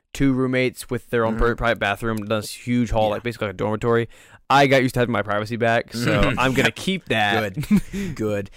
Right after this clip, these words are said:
Speaker 2: And that's the, one of the good things about where, where we're at with this studio and where we're at and stuff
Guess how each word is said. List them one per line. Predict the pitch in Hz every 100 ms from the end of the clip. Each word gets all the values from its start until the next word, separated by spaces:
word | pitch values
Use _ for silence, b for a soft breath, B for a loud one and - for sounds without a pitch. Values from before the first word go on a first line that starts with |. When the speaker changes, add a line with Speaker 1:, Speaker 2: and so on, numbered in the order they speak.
| B
Speaker 2:
And | - 110
that's | 117
the, | 120
one | 113
of | 110
the |
good | 104 107
things | 110 101
about | 98 101 87
where, | 95 95 98
where | 98 - 98 95
we're | 92 92
at | 87 -
with | 95 -
this | 87
studio | - - 92 90 90
and | 92
where | 87 87
we're | 85
at | 85 82
and | -
stuff | 90 95 92